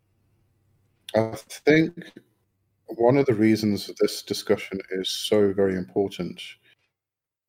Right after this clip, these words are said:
um, and especially for beginners doing something like shamanic journeying, um, we, you know, as we know,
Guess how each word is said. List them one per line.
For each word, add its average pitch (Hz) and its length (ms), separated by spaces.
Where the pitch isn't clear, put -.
um, 92 300
and 95 80
especially - 420
for 98 160
beginners 95 540
doing 98 260
something - 380
like 90 140
shamanic 92 400
journeying, 90 520
um, 92 640
we, 107 600
you 101 140
know, 95 140
as 104 160
we 110 80
know, 104 560